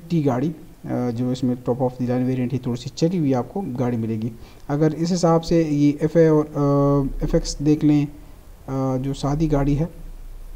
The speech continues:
ये hybrid एफ़ एक्स है, चली हुई है ज़्यादा, थोड़ी, थोड़ी सी चली हुई है, तो तीन लाख इकहत्तर हज़ार में बिकी है, तो, अ, बहुत अच्छी price में बिकी है। तो तीन लाख इकहत्तर हज़ार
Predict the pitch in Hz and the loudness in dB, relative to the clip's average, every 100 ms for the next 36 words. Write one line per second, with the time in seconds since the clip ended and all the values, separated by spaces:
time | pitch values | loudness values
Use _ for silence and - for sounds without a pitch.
0 | - - - 127 143 151 147 160 160 - | -14 -10 -4 0 2 0 0 -2 -2 0
1 | 151 156 156 165 151 147 143 147 180 - | -2 0 0 2 2 2 0 0 -2 -4
2 | - - - - 151 156 151 156 165 151 | -10 -10 -8 -2 -2 -2 0 2 2 2
3 | 151 170 165 156 143 156 160 147 139 131 | 2 2 4 2 2 0 2 2 4 2
4 | 131 120 120 - 139 135 143 - - - | 2 0 -2 -2 -2 0 -4 -6 -18 -20
5 | - - 135 131 127 127 131 151 131 123 | -18 -6 -2 0 0 -2 -4 -2 0 0
6 | 147 147 165 151 147 147 151 147 139 156 | 0 0 -2 0 2 4 2 2 2 2
7 | 147 165 170 165 151 143 165 170 160 160 | 2 2 4 4 2 0 2 2 4 2